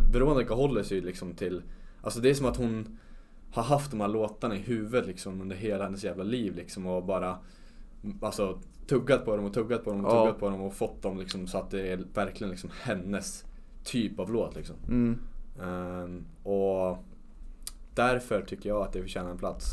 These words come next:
Speaker 2: Jag håller med. För vi, vi måste ändå ha lite svenskt med,
Speaker 1: Mm.
Speaker 2: tycker jag.
Speaker 1: Jo, precis. Alltså, jag tycker också det.
Speaker 2: Mm.
Speaker 1: Eh, har du något?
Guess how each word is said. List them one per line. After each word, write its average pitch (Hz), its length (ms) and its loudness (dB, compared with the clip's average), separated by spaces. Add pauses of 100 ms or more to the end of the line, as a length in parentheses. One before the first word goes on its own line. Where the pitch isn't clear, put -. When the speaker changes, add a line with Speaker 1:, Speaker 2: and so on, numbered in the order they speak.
(140)
Speaker 2:
Jag 139 140 12
håller 156 280 12
med. 151 200 6 (260)
För - 160 -2
vi, 151 160 8 (120)
vi 185 140 6
måste 196 360 8
ändå 147 220 8
ha 139 180 8
lite 127 200 4
svenskt 127 420 4
med, 110 140 0
Speaker 1:
Mm. 110 60 0 (100)
Speaker 2:
tycker 117 120 4
jag. - 80 -2 (180)
Speaker 1:
Jo, 117 240 2 (280)
precis. 107 360 -2 (140)
Alltså, 107 200 2
jag 110 100 4
tycker 110 160 -2
också 104 180 -4
det. 87 100 -2 (160)
Speaker 2:
Mm. 139 340 2 (100)
Speaker 1:
Eh, 101 720 0 (360)
har 113 180 2
du 123 200 2
något? 104 560 0